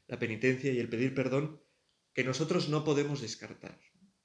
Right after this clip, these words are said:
Al darnos cuenta de nuestro pecado, no ocultarlo, no acallarlo, sino ser capaces de hacer penitencia, de convertirnos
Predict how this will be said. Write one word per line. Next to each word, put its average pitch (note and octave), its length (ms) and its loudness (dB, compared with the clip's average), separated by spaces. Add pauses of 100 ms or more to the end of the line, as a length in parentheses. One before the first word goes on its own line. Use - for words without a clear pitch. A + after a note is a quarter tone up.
(320)
Al A#2+ 180 0
darnos D3+ 320 4
cuenta D3+ 300 2
de C3+ 80 4
nuestro D3+ 340 -2
pecado, D#3 340 0
no C#3 120 0
ocultarlo, D3 760 2
no C#3+ 160 -2
acallarlo, D3 840 0 (340)
sino A2+ 300 -4
ser C3+ 220 -2
capaces C#3+ 880 -2 (440)
de A#2 580 -2 (840)
hacer D3 320 0
penitencia, C#3+ 920 -2 (440)
de A#2+ 160 -8
convertirnos B2 1040 -4